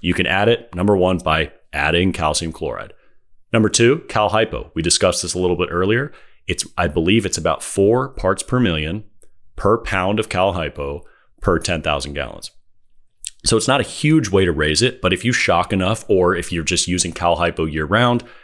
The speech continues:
your calcium hardness will go up. Um, then there's the bad ways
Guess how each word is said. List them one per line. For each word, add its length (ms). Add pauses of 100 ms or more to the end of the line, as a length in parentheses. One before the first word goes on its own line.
(120)
your 140
calcium 400
hardness 340
will 400
go 240
up. 340 (800)
Um, 380 (600)
then 200
there's 340
the 80
bad 540
ways 560